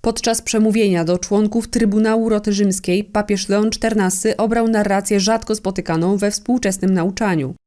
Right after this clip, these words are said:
Wskazał bowiem na służbę prawdzie jako na fundament pracy sądów kościelnych,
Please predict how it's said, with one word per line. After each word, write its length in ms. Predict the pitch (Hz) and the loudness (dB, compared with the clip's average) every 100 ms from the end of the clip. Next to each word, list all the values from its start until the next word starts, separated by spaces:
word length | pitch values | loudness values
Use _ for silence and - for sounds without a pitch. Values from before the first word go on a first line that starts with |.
| - | -8
Wskazał 420 | - 226 254 226 | -2 0 2 2
bowiem 340 | 190 202 220 | 2 2 2
na 120 | 214 | 2
służbę 460 | 220 - 220 233 240 | 0 0 0 0 -2
prawdzie 580 | 233 240 233 185 160 170 | 0 0 0 0 0 0
jako 240 | 180 190 | 0 0
na 120 | 196 | -2
fundament 520 | 190 208 208 220 226 220 | 2 2 2 2 0 0
pracy 380 | - 202 202 | -2 0 0
sądów 320 | 202 190 180 185 | 0 0 0 -2
kościelnych, 600 | 190 - 180 160 180 | -4 -2 0 2 0